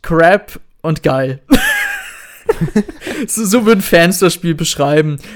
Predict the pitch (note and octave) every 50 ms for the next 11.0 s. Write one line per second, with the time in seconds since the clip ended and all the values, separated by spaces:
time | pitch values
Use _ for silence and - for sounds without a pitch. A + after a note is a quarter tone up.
0 | - D3+ - D#3+ D#3+ E3 E3 - - F3 F#3+ F#3 F3 E3 E3 F3 - D3+ E3+ -
1 | E3+ D#3 - E3 E3+ E3+ - F#3 F3 E3 E3 D#3+ D#3 C3+ C#3 E3+ F#3 G3+ F3+ E3+
2 | E3 - - D#3+ F3+ G#3+ G#3+ - F#3+ F3 E3 D#3 D#3 - D#3+ D#3 D3 D3 D3 D3+
3 | D#3 - D#3+ - - - D3 D3 D#3 D3+ - D3 D3+ E3 - - - D#3+ D3+ D3
4 | D#3+ D#3 - - D#3+ - - - E3 D#3 D#3 D#3+ D3+ D3 - - C#3+ D3+ D3+ D3+
5 | D3 C#3 - - - C#3+ C#3 C#3+ D3 D3 - - - D#3+ E3 E3 D#3+ - - D#3
6 | D#3 D#3 D#3 - - - - - - - F3+ E3+ - - D3+ D3 D3+ D3+ - -
7 | D#3+ E3+ - - B3+ C4 - - A3 A#3 - - - A3 C4+ C#4+ D4 A3 - -
8 | G#3 G3+ G3 G3+ F#3+ F3+ E3+ - - G#3 G3 G3+ G#3+ F#3+ F3 - F#3 F3 F3 F3
9 | F3 F3 - - E3 D#3+ D#3 D#3+ D#3+ D#3+ E3+ E3+ E3 D3+ - D#3+ D3 D#3 C#3+ C#3
10 | - C#3+ C#3 C#3 C#3 C#3 C3+ C#3 C3+ - - - - C#3+ D3 D3+ - - -